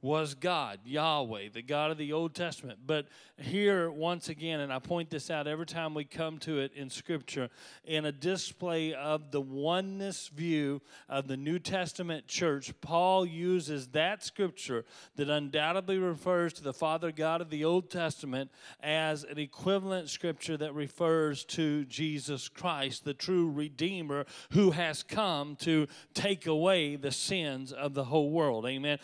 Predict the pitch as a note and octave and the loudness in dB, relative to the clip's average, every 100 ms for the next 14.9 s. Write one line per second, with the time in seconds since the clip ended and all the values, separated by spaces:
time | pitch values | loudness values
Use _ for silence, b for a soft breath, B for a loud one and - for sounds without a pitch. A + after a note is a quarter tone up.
0 | B B D3+ D3 F3 F3 F3 E3 E3+ E3 | B B 0 2 2 2 0 2 2 2
1 | F3 F3 F3 F3 E3+ D#3 - F#3+ D#3 A#2 | 0 -2 -2 -2 0 -2 -2 -2 -2 -2
2 | C3+ D3+ - - F3 F3 F#3+ F#3 B B | -6 -6 -6 -2 0 4 4 2 B B
3 | E3 D#3 B2+ D3+ E3 E3+ F3 - F3 - | -4 -4 -4 -2 2 2 0 -4 -8 0
4 | F#3 F3 D3 B2 B2+ - D#3 C3+ C3+ F3 | 4 4 2 -4 -6 0 -2 0 2 4
5 | E3 F3 E3 E3 D3+ D3+ F3 F#3 F3+ F#3+ | 2 -2 0 0 0 2 4 2 0 -2
6 | F#3 G3 F#3+ B B D#3+ D3 D3 C3+ F3+ | 0 -2 -2 B B 2 4 2 2 4
7 | F3+ E3+ D#3+ C#3 A#2+ - F3+ D3 A#2 G2+ | 6 4 0 -2 -6 2 4 6 2 -4
8 | - C#3 C#3 A#2+ B2 E3+ F3+ G3 F#3 D#3+ | -6 -4 -2 -4 -2 0 2 2 0 0
9 | D#3+ D#3+ C#3+ B - E3+ C#3 C#3 G3+ F#3+ | 2 0 -2 B -2 -2 0 2 2 2
10 | D#3+ D3+ - - E3+ C#3+ C#3 D#3 D3+ D3+ | -2 -4 -4 0 0 0 -2 -2 0 0
11 | C#3+ E3+ E3+ B2+ C3 - E3 D#3+ C#3 - | 0 2 2 2 -2 -2 4 4 2 -2
12 | G3 G#3+ G#3 D#3+ D3 C3+ D3 C#3 D#3+ D#3 | 2 6 6 4 -2 -4 -8 -4 -2 0
13 | D3 B B - - C3+ F#3+ F#3+ D3+ F3+ | -2 B B -8 0 2 2 0 0 0
14 | D#3 - - F#3+ F3 D#3+ D#3 - | -2 -8 -6 0 2 4 2 -2